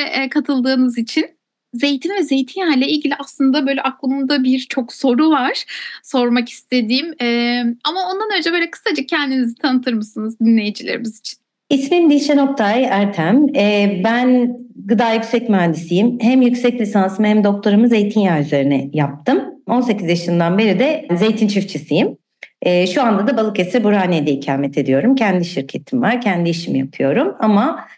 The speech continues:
Speaker 2: çok ciddi bir zeytin, zeytinyağı sevdam var ve zeytinyağı tadımcısıyım.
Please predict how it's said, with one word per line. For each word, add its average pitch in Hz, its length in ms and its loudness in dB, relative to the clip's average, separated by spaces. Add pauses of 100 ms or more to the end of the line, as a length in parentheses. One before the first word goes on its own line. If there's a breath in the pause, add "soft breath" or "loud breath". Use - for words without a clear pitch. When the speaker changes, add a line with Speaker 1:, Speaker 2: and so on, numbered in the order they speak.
(180 loud breath)
Speaker 2:
çok 226 240 0
ciddi 202 320 2
bir 226 120 4
zeytin, 202 480 4
zeytinyağı 185 680 2
sevdam 147 440 0
var 269 280 2
ve 233 120 2
zeytinyağı 208 440 2
tadımcısıyım. 147 800 0